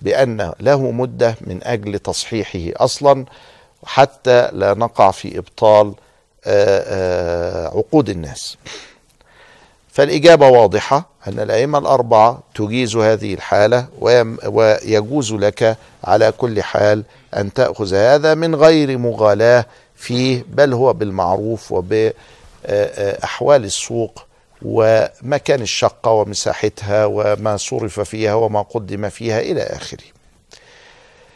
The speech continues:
ال-، نرجع مرة ثانية إلى تحرير معنى السنة، وأننا ينبغي علينا أن نفهم الأحاديث فهما يتيح لنا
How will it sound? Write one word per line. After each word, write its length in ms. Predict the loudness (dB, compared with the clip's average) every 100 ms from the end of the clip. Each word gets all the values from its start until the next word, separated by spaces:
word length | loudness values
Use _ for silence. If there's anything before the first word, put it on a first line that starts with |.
| _ _ _ _ _ 0
ال-، 960 | 2 2 4 4 6 4 0 -2 -4 0
نرجع 380 | 0 2 0 2
مرة 500 | 2 0 -2 -6 -10 -4
ثانية 400 | -2 -2 -4 -6
إلى 300 | -6 -8 -8
تحرير 680 | -8 -10 -8 -8 -4 -4 -6 -10 _ _ _ _ _ _
معنى 520 | -2 0 0 -2 -6 -10 _ _ _ _ _ _ -12
السنة، 800 | -10 -10 -10 -4 -2 -2 -4 -8 _ _ _ _ -8
وأننا 560 | -6 -4 -6 -6 -6 -6
ينبغي 440 | -4 -4 -2 0
علينا 600 | 0 -2 -4 -6 -8 -8
أن 160 | -8 -4
نفهم 480 | -4 -4 -6 -4
الأحاديث 1000 | -4 -6 -8 -8 -8 -8 -6 -6 -8 -12 -18 _ _ _
فهما 680 | -4 -2 -2 -4 -4 -4 -10 -18 _ _ _ _ -20 _ -12
يتيح 460 | -10 -2 -2 -2 0
لنا 360 | 0 2 0